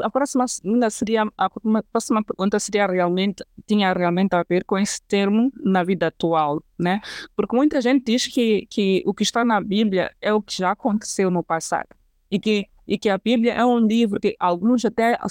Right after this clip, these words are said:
ousam dizer que a Bíblia é um livro que precisa de atualização, que já não, já não tem a ver com aquilo que são,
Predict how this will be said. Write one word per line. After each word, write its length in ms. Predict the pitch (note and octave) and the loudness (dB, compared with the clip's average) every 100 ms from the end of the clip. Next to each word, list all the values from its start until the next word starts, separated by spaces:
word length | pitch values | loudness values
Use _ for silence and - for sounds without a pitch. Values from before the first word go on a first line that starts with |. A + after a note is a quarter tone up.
| - - | -8 -2
ousam 360 | A3 A3 G3 | 0 0 0
dizer 280 | E3+ E3+ G3+ | 0 0 -2
que 100 | - | -2
a 60 | F#3 | -2
Bíblia 300 | A3+ G#3 G3+ | 0 0 0
é 40 | |
um 100 | A3+ | 2
livro 260 | A3+ A#3 G3+ | 2 2 0
que 60 | |
precisa 180 | F#3+ G#3+ | -2 0
de 100 | F3 | 0
atualização, 840 | E3 F3+ E3 D3+ D3+ D3+ F#3 D#3 D#3+ | 0 0 0 0 0 -2 -2 -2 -2
que 140 | - F#3+ | -2 -2
já 180 | F#3+ G#3+ | 0 2
não, 180 | A#3+ A3 | 0 0
já 140 | F#3+ G#3 | 0 0
não 180 | A#3 | 2
tem 280 | A3+ G#3+ A3+ | 0 0 2
a 80 | G3+ | 0
ver 260 | F#3 F3 A3 | 0 0 0
com 80 | G3+ | 0
aquilo 320 | F#3 - G#3+ | -4 0 -2
que 100 | - | -2
são, 240 | - G3 | -4 -2